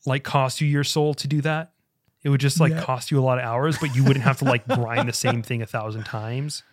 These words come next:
Speaker 1: which is how it felt st-, for, in Dark Souls, for me at least. So it's dangerous for them to, like, dangle it in front of my face like that.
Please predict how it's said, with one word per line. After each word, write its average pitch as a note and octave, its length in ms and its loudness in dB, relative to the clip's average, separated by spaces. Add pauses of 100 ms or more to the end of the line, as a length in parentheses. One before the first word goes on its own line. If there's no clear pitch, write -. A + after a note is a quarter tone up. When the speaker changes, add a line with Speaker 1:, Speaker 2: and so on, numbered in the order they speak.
(600)
Speaker 1:
which C3+ 160 0
is B2+ 100 0
how C3+ 100 4
it A#2+ 140 -2
felt A#2 260 -2
st-, - 280 -12 (120)
for, - 180 -18
in B2 140 -6
Dark A2 240 -6
Souls, G#2+ 300 -10
for - 160 -8
me C3 120 -4
at C3+ 80 -8
least. C#3+ 380 -8 (880)
So C#3 540 -2 (380)
it's C#3+ 160 -4
dangerous C#3 640 0
for - 200 -8
them A#2 160 -4
to, A#2 120 -4
like, A2 200 -4 (100)
dangle B2 420 4
it A2 80 -2
in A2 60 -6
front A#2+ 180 0
of A2+ 60 2
my G#2+ 120 -4
face - 440 -4
like C3 220 -18
that. C3+ 180 -14